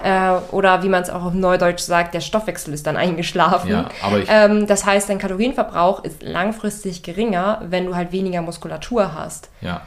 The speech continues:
Speaker 1: So,
Speaker 2: also
Speaker 1: also das Ziel bei einer Abnahme sollte eher ein Auf-, ein Aufbau
Speaker 2: Bau
Speaker 1: der
Speaker 2: der
Speaker 1: Muskulatur
Speaker 2: Muskulatur sein.
Speaker 1: sein, damit du halt langfristig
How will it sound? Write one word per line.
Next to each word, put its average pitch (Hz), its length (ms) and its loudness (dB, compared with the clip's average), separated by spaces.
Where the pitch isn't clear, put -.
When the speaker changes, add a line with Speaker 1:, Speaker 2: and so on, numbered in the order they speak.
Speaker 1:
So, - 60 -4
Speaker 2:
also 220 100 8
Speaker 1:
also 196 220 4
das - 180 -4
Ziel 262 180 2
bei 214 100 4
einer 190 160 2
Abnahme 180 340 0
sollte 180 240 -2
eher 185 160 0
ein 170 80 -2
Auf-, 214 420 2
ein 160 80 -6
Aufbau 190 540 2
Speaker 2:
Bau - 60 0
Speaker 1:
der 165 100 0
Speaker 2:
der 175 80 -2
Speaker 1:
Muskulatur 175 560 -2
Speaker 2:
Muskulatur 175 120 0
sein. 160 280 -2
Speaker 1:
sein, - 180 -14
damit 196 240 4
du 165 100 -4
halt 165 160 0
langfristig 185 1000 -2